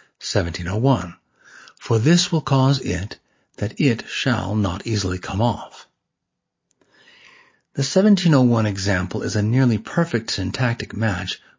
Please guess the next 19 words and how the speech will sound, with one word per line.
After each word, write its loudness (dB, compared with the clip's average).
with -2
Third 0
Nephi -2
twenty-nine -8
four. -2
Not 2
only -2
is -2
there -4
complex -4
finite -4
complementation -4
with -4
a 0
repeat 0
of -4
the -10
pronoun -4
it, -4